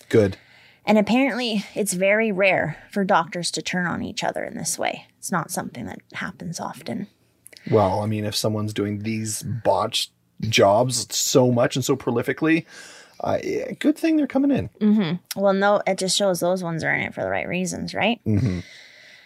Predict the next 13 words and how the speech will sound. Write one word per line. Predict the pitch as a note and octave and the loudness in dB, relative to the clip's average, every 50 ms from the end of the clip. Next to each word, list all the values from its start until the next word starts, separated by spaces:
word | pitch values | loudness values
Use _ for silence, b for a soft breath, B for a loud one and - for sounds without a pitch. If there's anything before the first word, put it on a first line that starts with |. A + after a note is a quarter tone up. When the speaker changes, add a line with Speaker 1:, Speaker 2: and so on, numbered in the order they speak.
| B B B B | B B B B
Speaker 2:
So | B - A3+ | B 8 8
after | A3+ C4 C#4+ - F#4 F#4+ | 8 8 8 4 2 4
this, | C4+ F#3+ E3+ - A3+ - - - - - - | 4 4 4 4 2 0 -2 -2 -6 -10 -4
life | - G#3+ G#3+ G#3+ A#3+ B3 - | -2 0 2 2 2 2 2
for | C#4 C4+ | 2 2
Doctor | A#3+ G#3 G3 G3+ G3 - - G#3+ | 2 4 4 2 2 2 0 0
D | G3 F3+ G3 F3+ E3 E3 F3 E3 B B B | 0 2 2 2 2 0 0 -2 B B B
would | G#3 F#3+ F#3 | 0 0 0
fall, | - - - G3 F#3+ G3 G3 G3+ G#3+ A3 A3+ B B B B B B B B B B _ _ _ _ _ _ _ _ _ _ _ _ _ _ | 0 0 2 2 4 4 4 4 2 2 0 B B B B B B B B B B _ _ _ _ _ _ _ _ _ _ _ _ _ _
w-, | - F#3 F#3 - _ | -10 -8 -8 -10 _
would | - - G3 G3 F3+ | -6 0 0 2 2
fall | - - F#3 F3+ E3+ | 4 4 4 6 4
apart. | E3 D3+ A#2+ F#2+ - - - - | 4 2 0 -2 -2 -4 -6 -14